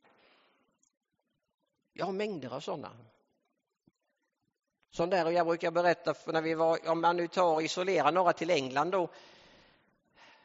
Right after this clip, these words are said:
eh, det där är ju tyvärr sånt som har hänt idag som vi behöver be för. Våra vänner i London. Men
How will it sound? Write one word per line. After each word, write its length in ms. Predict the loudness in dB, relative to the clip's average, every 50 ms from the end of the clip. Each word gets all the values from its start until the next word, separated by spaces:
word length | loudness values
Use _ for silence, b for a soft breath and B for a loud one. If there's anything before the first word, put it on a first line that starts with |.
| B B B -12
eh, 220 | -10 -10 -10 -8 -6
det 140 | -4 -4
där 140 | -2 -2 -2
är 60 | -2
ju 100 | -4 -6
tyvärr 420 | -8 -10 -8 -4 -2 -2 -2 -2 -2
sånt 240 | -4 -4 -4 -4 -4
som 100 | -6 -6
har 80 | -4
hänt 260 | -4 -4 -6 -6 -4
idag 220 | -2 0 0 0 -2
som 140 | -4 -8 -10
vi 100 | -8 -8
behöver 300 | -8 -6 -6 -6 -6 -6
be 240 | -4 -4 -6 -6
för. 340 | -6 -6 -4 -4 -4 -4 -6 B B B B B B B B _ _ _ _ _ _ _ _ _ -12
Våra 200 | -10 -8 -6 -6
vänner 340 | -4 -6 -6 -6 -8 -10 -10
i 40 | -8
London. 460 | -6 -6 -6 -6 -8 -10 -10 -8 -6
Men 200 | -6 -6 -8 -10